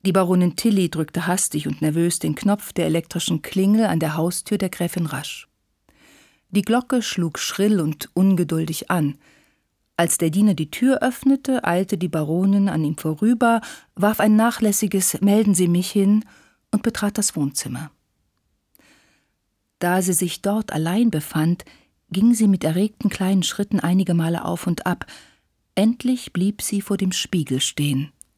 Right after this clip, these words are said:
Sie schaute sich ernst in die Augen, in die intensiv blauen großen Augen.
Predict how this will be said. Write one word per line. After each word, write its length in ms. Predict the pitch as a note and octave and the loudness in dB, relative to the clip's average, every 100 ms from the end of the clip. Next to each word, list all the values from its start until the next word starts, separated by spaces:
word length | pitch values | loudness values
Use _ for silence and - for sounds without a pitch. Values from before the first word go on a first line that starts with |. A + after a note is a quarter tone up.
| _ _ _ _ _ _ _ _ _ _ | _ _ _ _ _ _ _ _ _ _
Sie 140 | - F#3+ | -4 -2
schaute 340 | G3+ G#3+ A#3 | 0 0 0
sich 240 | F#3 E3+ - | -4 -4 -2
ernst 360 | F3 F#3 - | -2 -2 -2
in 100 | F3+ | -2
die 160 | F3+ - | -2 -2
Augen, 480 | D3+ D3 D3+ E3+ D#3 _ _ _ _ _ | -4 -2 -4 -4 -8 _ _ _ _ _
in 240 | - E3+ E3 | -6 -2 0
die 180 | D#3+ | -2
intensiv 880 | - D#3+ - D3+ D3+ G3 B3 A#3+ - | -2 -4 -2 -4 -2 0 0 -4 -8
blauen 380 | - D3+ E3 F3+ | -4 -2 -2 -2
großen 500 | - C3+ D3+ - G3+ | -4 -6 -6 -4 -4
Augen. 420 | D#3 D3+ D3+ D#3+ | -4 -6 -6 -8